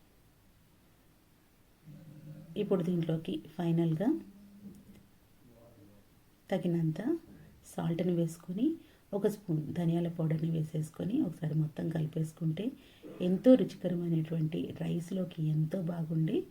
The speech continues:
గోంగూర చిక్కుడుగాయ కర్రీ అయితే తయారైపోతుంది. దీంట్లోకి ఇంకా ఎక్స్ట్రా మసాలాలు కూడా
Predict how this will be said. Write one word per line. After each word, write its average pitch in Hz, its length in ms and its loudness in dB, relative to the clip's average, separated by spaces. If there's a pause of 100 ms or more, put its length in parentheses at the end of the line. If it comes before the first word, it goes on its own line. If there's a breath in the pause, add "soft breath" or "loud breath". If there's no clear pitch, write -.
(400 loud breath)
గోంగూర 220 400 4
చిక్కుడుగాయ 165 560 0
కర్రీ 160 340 -2
అయితే 156 300 0
తయారైపోతుంది. 156 840 -2 (500 loud breath)
దీంట్లోకి 170 440 -2
ఇంకా 165 180 0
ఎక్స్ట్రా 165 380 -8
మసాలాలు 165 560 -2
కూడా 160 220 -4